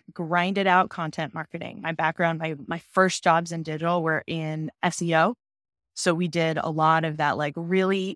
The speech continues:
data-driven content creation. We've got great results for our clients, but that is not what people needed in the summer of twenty twenty. And so I could not sell enough work to keep the team on. I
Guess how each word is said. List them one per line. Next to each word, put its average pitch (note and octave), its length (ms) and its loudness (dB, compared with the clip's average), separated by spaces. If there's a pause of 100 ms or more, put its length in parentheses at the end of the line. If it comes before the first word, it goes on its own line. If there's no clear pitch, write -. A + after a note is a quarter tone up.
data-driven F3 800 2
content E3 560 -2 (260)
creation. D#3+ 960 -2
We've E3 120 -14
got D#3+ 260 0
great B3 400 2
results E3+ 360 -2
for D#3+ 120 -4
our D#3 80 0
clients, D3 640 -6 (560)
but G3 140 -2
that C#4 160 6
is G#3 120 0
not A#3+ 280 0
what C4+ 160 0
people C4+ 300 -2
needed F#3+ 380 2
in E3 200 -2
the E3+ 80 -4
summer G3 260 2
of F#3+ 80 0
twenty F#3 300 0
twenty. D3 400 -4 (100)
And E3+ 240 -2
so D3+ 260 0
I F#3 140 2
could F3 240 -6
not E3+ 480 -2 (480)
sell F#3 520 2 (120)
enough F3 300 -6
work A#3 240 0
to G#3 100 -4
keep - 240 -6
the D#3+ 80 -4
team F#3+ 320 0
on. E3 400 2 (960)
I F#3 480 0